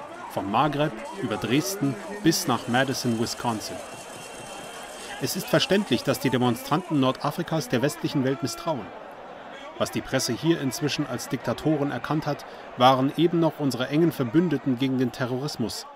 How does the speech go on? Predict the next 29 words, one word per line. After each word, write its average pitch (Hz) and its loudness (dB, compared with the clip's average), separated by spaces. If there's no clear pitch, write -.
deren 110 -2
Politik 110 0
die 98 -6
volle 147 2
Unterstützung 135 -2
des - -4
I 135 -2
W 120 -2
F 127 -8
hatte. - -14
Innerhalb 113 4
der 113 2
letzten 127 0
zwölf 120 -2
Monate 139 2
wurden 120 0
Ägypten, 160 -2
Algerien, 147 2
Libyen, 151 0
Tunesien, 160 4
Bahrain 120 2
und 120 0
Jemen 156 4
vom 127 -4
I 117 -2
W 127 -2
F - -10
positiv 135 -2
eingeschätzt. - -8